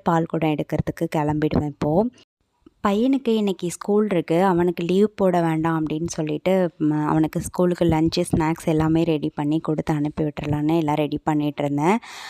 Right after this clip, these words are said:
அவனுக்கு ஆஃப்டர்நூன் ஒரு ஒன் தேர்ட்டி மாதிரி ஸ்கூல் முடிஞ்சிரும். அப்படியே நேரா கோவிலுக்கு கூட்டிட்டு வந்தா எல்லாரும் சேர்ந்து வீட்டுக்கு வந்துடலாம் அப்படிங்கிறதுனால அவனை ரெடி பண்ணி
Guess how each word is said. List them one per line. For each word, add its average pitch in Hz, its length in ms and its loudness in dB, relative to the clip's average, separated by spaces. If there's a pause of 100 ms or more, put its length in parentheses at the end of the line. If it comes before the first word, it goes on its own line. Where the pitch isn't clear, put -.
(120)
அவனுக்கு 196 360 2
ஆஃப்டர்நூன் 196 560 2
ஒரு 170 300 6
ஒன் 165 180 4
தேர்ட்டி 175 320 0
மாதிரி 165 340 2
ஸ்கூல் 165 360 2
முடிஞ்சிரும். 156 500 4
அப்படியே 175 360 2
நேரா 170 320 4
கோவிலுக்கு 170 440 4
கூட்டிட்டு 156 320 2
வந்தா 156 200 0
எல்லாரும் 160 340 2
சேர்ந்து 156 300 0
வீட்டுக்கு 156 320 -2
வந்துடலாம் 147 480 0
அப்படிங்கிறதுனால 143 760 -2
அவனை 165 240 4
ரெடி 147 240 -2
பண்ணி 151 220 -4